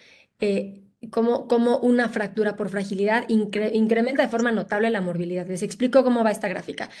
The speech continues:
Aquí tenemos edades, bueno, la edad de cincuenta a noventa años. Esto es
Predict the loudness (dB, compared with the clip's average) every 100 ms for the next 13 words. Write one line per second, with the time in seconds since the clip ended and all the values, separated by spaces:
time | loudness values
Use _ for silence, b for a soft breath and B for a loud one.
0 | B B -2 2 4 6 6 2 0 -2
1 | 0 2 2 0 -2 0 -2 -2 -2 -2
2 | -2 -2 0 2 0 -2 -4 -4 -4 -2
3 | -2 -4 -12 B B B 0 2 2 0